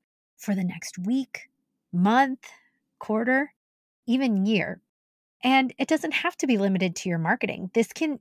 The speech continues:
even apply to your business goals. This could apply to your financial goals. Beginning with the end in mind is so simple,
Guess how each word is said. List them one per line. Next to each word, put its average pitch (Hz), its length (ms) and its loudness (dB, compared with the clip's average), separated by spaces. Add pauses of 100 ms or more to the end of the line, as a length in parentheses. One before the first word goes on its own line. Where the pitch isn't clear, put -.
even 226 420 0
apply 208 500 0
to 190 360 0
your 220 160 -2
business 240 560 -4
goals. 170 380 -8
This 202 220 -4
could 233 180 -2
apply 220 420 -2
to - 140 -6
your 233 280 -2
financial 254 720 0
goals. 175 440 -4 (480)
Beginning 277 400 -2
with 302 160 -4
the 277 200 -8
end 220 320 0
in 208 200 2
mind 196 440 0
is - 260 -6 (340)
so 285 380 -2
simple, 269 640 -6